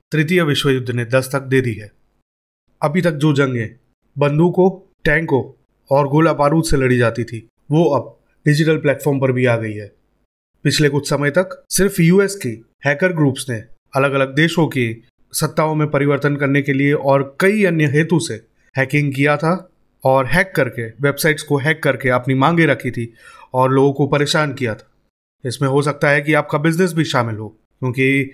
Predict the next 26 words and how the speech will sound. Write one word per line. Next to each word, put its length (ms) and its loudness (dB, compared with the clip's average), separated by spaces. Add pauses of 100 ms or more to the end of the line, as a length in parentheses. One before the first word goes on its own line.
(180)
कुछ 180 0
समय 220 0
पहले 300 0
तक 340 -4 (400)
पाकिस्तान 580 0
के 120 0
भी 120 -2
कुछ 240 -2
हैकर्स 360 -2
थे 360 -2
जिन्होंने 480 0 (360)
इंडियन 460 -2 (100)
बिजनेसेस 460 0
की 120 0
वेबसाइट 400 2
हैक 220 0
करके 360 -2 (240)
उनके 220 2
पास 300 -2
या 80 2
तो 120 -2
रैंसम 360 0
मांगा 280 0
था 180 0
या 180 2
तो 440 -2